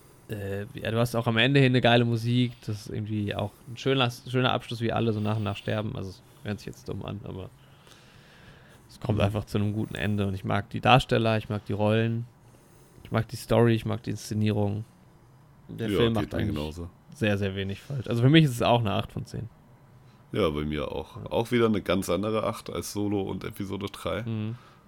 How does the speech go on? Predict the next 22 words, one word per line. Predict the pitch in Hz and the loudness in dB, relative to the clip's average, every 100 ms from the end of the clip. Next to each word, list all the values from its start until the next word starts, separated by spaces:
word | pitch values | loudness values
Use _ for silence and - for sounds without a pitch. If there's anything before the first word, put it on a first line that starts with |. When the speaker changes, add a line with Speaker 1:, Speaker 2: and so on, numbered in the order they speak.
| - - | -20 -14
Speaker 2:
Aber | - 64 73 90 | -4 -2 0 -2
trotzdem, | - 101 - - - 90 - | -4 -10 -10 -10 -10 -12 -6
Speaker 1:
Ja, | 98 | -2
Speaker 2:
eine | 113 | 2
Speaker 1:
den | 127 | 2
Speaker 2:
acht | |
Speaker 1:
kannst | 147 143 | 2 2
du | 139 | 2
Speaker 2:
von | 113 | 0
Speaker 1:
halt | 73 | -2
Speaker 2:
zehn. | - | -2
Speaker 1:
noch | 123 139 - - | 4 4 2 0
objektiver | 131 127 117 - 139 131 117 110 | 2 2 0 0 0 4 4 4
außerhalb | 113 120 117 110 | 2 2 0 -2
des | - | -6
Star | - 104 | -6 -2
Wars-Kontexts | 113 - - 92 90 - - | -2 -4 -8 -6 -8 -10 -12
so | |
ein | 95 | -12
bisschen | 92 - 87 | -12 -12 -14
sehen, | 104 107 110 | -12 -10 -10
ne? | 110 | -12